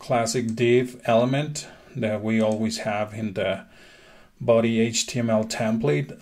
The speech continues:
of the widget. And this is where I have the iframe, and I have named this iframe with this particular, uh, name. And, um,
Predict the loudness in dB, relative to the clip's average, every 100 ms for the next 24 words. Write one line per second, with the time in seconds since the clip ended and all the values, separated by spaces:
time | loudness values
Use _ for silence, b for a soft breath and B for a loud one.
0 | -8 -8 -6 -4 -4 -6 B -2 0 2
1 | 2 2 0 -20 B B B B B B
2 | -2 2 2 0 0 0 -2 -2 0 0
3 | 0 -4 -2 -4 -4 -2 0 0 -2 -4
4 | -2 -2 -6 -10 -8 -4 -2 0 0 0
5 | 0 0 2 4 4 2 2 2 0 -4
6 | -4 -4 -4 -6 -4 -2 -4 -6 -6 -8
7 | -8 -8 -8 -4 -2 -2 -6 B B B
8 | B B B B -6 -2 -2 -4 -2 0
9 | 2 2 2 2 0 -4 B B B B
10 | B B B _ -6 -2 0 -2 -4 -8
11 | B B B B B B _ -4 0 0
12 | -4 -10